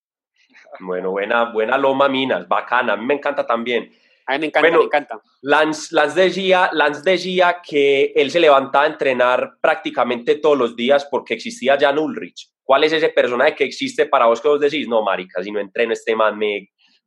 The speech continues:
Speaker 1: me acaba"?
Speaker 2: <laughs> Es que te-, he tenido muchos rivales, como hablamos, he tenido, he tenido
Speaker 1: <laughs>
Speaker 2: muchos rivales, ¿no?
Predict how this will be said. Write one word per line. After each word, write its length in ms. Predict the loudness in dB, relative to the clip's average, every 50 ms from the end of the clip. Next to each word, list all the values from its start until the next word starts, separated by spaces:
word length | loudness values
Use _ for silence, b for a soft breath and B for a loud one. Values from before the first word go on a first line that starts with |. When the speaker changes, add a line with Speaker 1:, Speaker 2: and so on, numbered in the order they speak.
| _ _ _ _ _ _ _ -14
Speaker 1:
me 80 | -12 -8 -6 -2 0
acaba"? 260 | 0 0 0 0 -2
Speaker 2:
<laughs> 400 | -4 -6 -6 -8 -16 -18 -18 -20 B B B B B B B B B
Es 140 | -10 -6 -2
que 100 | 0 2
te-, 240 | 2 2 2 2 0
he 40 | -2
tenido 180 | -2 -2 -2 -4
muchos 220 | -4 -4 -4 -2
rivales, 500 | 0 2 2 2 2 2 0 -6 -8 -12
como 160 | -10 -8 -6 -4
hablamos, 280 | -2 -2 -2 -2 -4 -6
he 60 | -8 -8
tenido, 380 | -8 -6 -6 -6 -4 -4 -6 -6 -8 _ B B B B B B -14
he 80 | -12
tenido 220 | -10 -8 -8 -8 -8
Speaker 1:
<laughs> 0 |
Speaker 2:
muchos 440 | -10 -8 -6 -6 -6 -6 -6 -8 -8
rivales, 460 | -6 -6 -2 0 0 0 0 -2 -6
¿no? 260 | -8 -8 -10 -10 -10